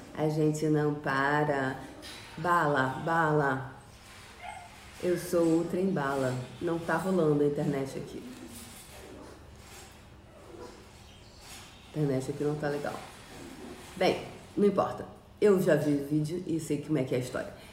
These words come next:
Então, ele fala: a gente é muito fudido mesmo, né, cara? Aí todo mundo ri, acha engraçado que eles pedem água da casa, né? Que já começa,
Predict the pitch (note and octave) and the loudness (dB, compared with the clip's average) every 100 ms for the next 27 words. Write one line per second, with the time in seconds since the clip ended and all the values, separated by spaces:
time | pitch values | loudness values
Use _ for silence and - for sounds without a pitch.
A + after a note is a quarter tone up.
0 | - A#3+ C4+ - - F#3+ F3+ - B2+ - | 0 2 2 0 2 4 4 6 4 6
1 | F3 G#3 B3+ B3 A3 C4 C4 - B3 F#3 | 4 4 4 4 4 4 2 -2 -2 0
2 | A3 G3 G3+ G3 F#3 G#3+ A#3+ - G3+ D#3+ | 2 6 8 10 10 8 6 4 4 6
3 | C#3+ - - - - - G3 G3+ G#3 G#3 | 6 2 -2 -14 -10 -2 4 6 6 6
4 | G#3 G#3 G#3 G3 F#3+ G3 F#3 F#3 G3 F#3 | 6 8 8 8 6 6 4 4 2 2
5 | E3+ E3+ F3 E3+ E3 F4 - - - - | 0 0 4 4 4 0 -6 -16 -18 0
6 | G#3 F#3 F#3 F3+ E3 F3+ D3+ D3+ D#3+ C#3+ | 6 6 6 6 6 8 6 6 4 2
7 | - - C#3+ - B2 - - D#3 D#3 D#3 | 0 -2 -2 -2 -2 -2 -6 -4 -2 0
8 | D#3+ D#3+ E3+ | 4 4 4